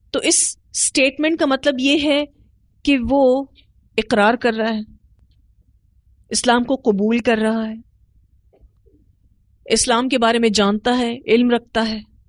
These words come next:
और उस पर अमल करता है, तो अल्लाह सुब्हान ताला उसको जन्नत अता करेगा। अगर कोई सिर्फ और सिर्फ नाम का मुसलमान है, तो ये जन्नत में जाने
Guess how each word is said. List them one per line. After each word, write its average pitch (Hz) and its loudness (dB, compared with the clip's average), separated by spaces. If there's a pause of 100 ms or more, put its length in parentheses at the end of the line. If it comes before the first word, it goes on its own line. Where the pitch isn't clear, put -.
(580)
और 202 0
उस 202 -2
पर 180 -2
अमल 165 -8
करता - -18
है, - -20 (1120)
तो 349 2
अल्लाह 302 4
सुब्हान 247 2
ताला 220 2
उसको 190 0 (1400)
जन्नत 202 0
अता 170 -4
करेगा। - -12 (1160)
अगर 330 2
कोई 339 2
सिर्फ - -2
और 330 2
सिर्फ 370 0
नाम 220 2
का 370 2
मुसलमान 165 0
है, - -16 (1400)
तो 214 -10
ये 226 -4
जन्नत 220 -2
में 220 -2
जाने 196 -2